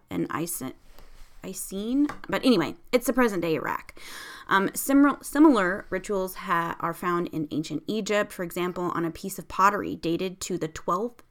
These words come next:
and eleventh centuries B C E. That is amazing. So the subject of love for humans is always a prevalent topic.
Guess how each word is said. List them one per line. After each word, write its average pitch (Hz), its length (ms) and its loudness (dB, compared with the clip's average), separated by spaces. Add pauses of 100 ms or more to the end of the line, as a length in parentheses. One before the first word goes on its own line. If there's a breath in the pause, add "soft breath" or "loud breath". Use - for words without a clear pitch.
and 175 160 -2
eleventh 165 500 -2
centuries 165 560 -4
B 139 180 -2
C - 280 -8
E. 139 240 -4 (380 loud breath)
That 285 120 6
is 339 140 2
amazing. 233 560 4 (240 loud breath)
So 233 480 8 (260)
the 220 160 2
subject 320 560 0
of 220 140 2
love 190 560 4
for 208 260 -4
humans 233 800 2 (200)
is 220 200 2 (160)
always 196 640 6
a 165 60 -6
prevalent 185 920 0 (140)
topic. - 600 -8